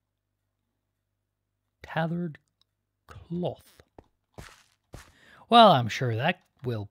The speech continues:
come in handy for something at some point, I suppose. What are you? Dimensional shard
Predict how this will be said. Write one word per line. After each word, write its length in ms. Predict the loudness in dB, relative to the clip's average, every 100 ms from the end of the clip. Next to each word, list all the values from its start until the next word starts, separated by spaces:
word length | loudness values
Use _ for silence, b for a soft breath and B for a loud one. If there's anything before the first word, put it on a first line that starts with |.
| _ _ _ -20 _
come 220 | -12 -10 -8
in 260 | -10 -12
handy 420 | -12 -12 -10 -10
for 320 | -8 -8 -8 -12 _ _ -20 -20
something 600 | -20 -14 -14 -12 -12 -12 -16 _ _
at 180 | -20 -18
some 180 | -14 -12
point, 400 | -10 -12 -12 -18 _ _ -20 -16
I 140 | -10 -10
suppose. 500 | -10 -10 -10 -10 -20 -20 _ _ _ _ _ _ _ _ _
What 120 | -10
are 80 | -8
you? 280 | -8 -8 -12 _ -10
Dimensional 840 | -8 -6 -8 -10 -12 -10 -8 -8
shard 680 | -10 -12 -10 -8 -8 -8